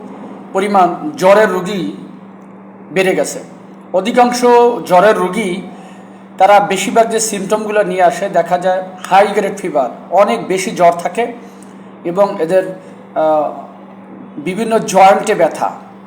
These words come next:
বিভিন্ন আর্থাইটিস কমপ্লিকেশন তারা করে থাকে। আর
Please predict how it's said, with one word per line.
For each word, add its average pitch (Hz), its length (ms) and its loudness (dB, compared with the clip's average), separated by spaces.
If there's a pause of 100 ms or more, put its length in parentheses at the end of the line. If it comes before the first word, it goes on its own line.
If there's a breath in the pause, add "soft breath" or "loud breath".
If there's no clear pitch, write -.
(480)
বিভিন্ন 220 600 -4 (160)
আর্থাইটিস 202 760 0 (120)
কমপ্লিকেশন 180 640 -2
তারা 160 200 2
করে 156 220 -2
থাকে। 220 320 -4 (680 loud breath)
আর 165 340 4